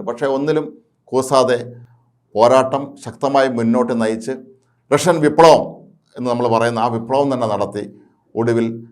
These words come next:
സർ ചക്രവർത്തിമാരെ എല്ലാം തുരത്തി അധികാരം പിടിച്ചെടുത്ത അതിശക്തനായ നേതാവ് തന്നെയായിരുന്നു ലെനിൻ. അദ്ദേഹം ഒരുപാട് പരിഷ്കാരങ്ങൾ റഷ്യയെ കൊണ്ടുവന്നു എന്ന് മാത്രമല്ല, റഷ്യയെ പിൽക്കാലത്ത്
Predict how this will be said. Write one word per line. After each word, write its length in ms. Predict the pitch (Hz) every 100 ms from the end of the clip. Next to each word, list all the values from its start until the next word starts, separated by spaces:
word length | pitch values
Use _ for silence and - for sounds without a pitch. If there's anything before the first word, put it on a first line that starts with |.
| _
സർ 120 | 131 117
ചക്രവർത്തിമാരെ 640 | 131 131 123 127 120 113 113
എല്ലാം 260 | 117 131 127 - - _ _ _
തുരത്തി 380 | 107 113 113 113 - - _ _ _ _ 107
അധികാരം 440 | 135 139 139 139 -
പിടിച്ചെടുത്ത 460 | 117 113 120 107 113 107 - _ _ _ 117
അതിശക്തനായ 640 | 165 - 127 - 123 117 113 113
നേതാവ് 300 | 104 110 104 98
തന്നെയായിരുന്നു 580 | 101 95 90 87 87 85 92
ലെനിൻ. 220 | 80 78 _ _ _ _ _ _ _ -
അദ്ദേഹം 220 | 135 147
ഒരുപാട് 320 | 147 160 170 170
പരിഷ്കാരങ്ങൾ 640 | 135 131 - 156 143 127 101 - - _ _ _ 92 113
റഷ്യയെ 260 | 113 - 127
കൊണ്ടുവന്നു 380 | 117 117 117 117 120
എന്ന് 120 | 120 113
മാത്രമല്ല, 420 | 131 196 151 104 101 - _ -
റഷ്യയെ 360 | 110 - 131 123 127 - _ _ -
പിൽക്കാലത്ത് 520 | 139 156 147 -